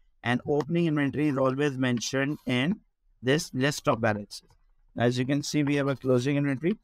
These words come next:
Opening at purchase, less return, less closing, this becomes cost of sales. And if we deduct the net sales and cost of sale figure, we are left with gross profit.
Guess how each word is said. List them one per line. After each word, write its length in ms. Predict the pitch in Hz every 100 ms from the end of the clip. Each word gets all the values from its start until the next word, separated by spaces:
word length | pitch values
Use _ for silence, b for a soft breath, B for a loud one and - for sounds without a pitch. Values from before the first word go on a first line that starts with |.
| _ _ -
Opening 500 | 143 170 180 190 -
at 300 | 139 170 170
purchase, 440 | 160 143 160 160 127
less 300 | 143 175 -
return, 340 | 135 156 147
less 240 | 135 147
closing, 440 | - 143 131 135 139
this 180 | 135 127
becomes 400 | 127 139 135 -
cost 340 | 127 143 -
of 120 | 156
sales. 420 | - 151 175 247 - _ _ _
And 180 | 123 147
if 160 | 147 170
we 80 |
deduct 420 | 139 139 151 160 -
the 160 | 143
net 280 | 131 143 170
sales 340 | - 156 156
and 180 | 156 151
cost 320 | - 147 165
of 120 | 175 165
sale 260 | 156 151
figure, 340 | 143 135 139 143
we 160 | 135
are 80 | 131
left 320 | 127 139 -
with 280 | 127 135 180 - _ _ -
gross 300 | 131 143 -
profit. 360 | - 113 -